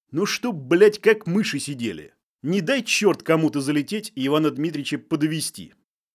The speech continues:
Но угрозы в данном случае были излишни, я так вам скажу. Не зная в большинстве своем, что такое дети, семья и ответственность, мы не стали бы подводить костыля,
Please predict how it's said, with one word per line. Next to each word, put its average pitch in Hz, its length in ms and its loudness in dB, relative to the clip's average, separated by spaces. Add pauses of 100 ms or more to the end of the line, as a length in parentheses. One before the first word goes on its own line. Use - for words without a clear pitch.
(640)
Но 175 240 2
угрозы 196 560 4
в 110 140 -12
данном 196 340 2
случае 123 420 -8
были 151 340 2
излишни, 117 560 -10
я 135 260 0
так 117 300 -6
вам 80 120 -16
скажу. 87 440 -18 (720)
Не 175 160 -2
зная 220 260 2
в 165 60 -2
большинстве 196 500 0
своем, 170 400 0
что 180 180 -6
такое 165 360 -2
дети, 120 380 -6
семья 143 520 0
и 127 40 2
ответственность, 120 880 -6
мы 160 180 -4
не 202 100 2
стали 196 300 2
бы 131 140 -4
подводить 139 440 0
костыля, 131 640 -2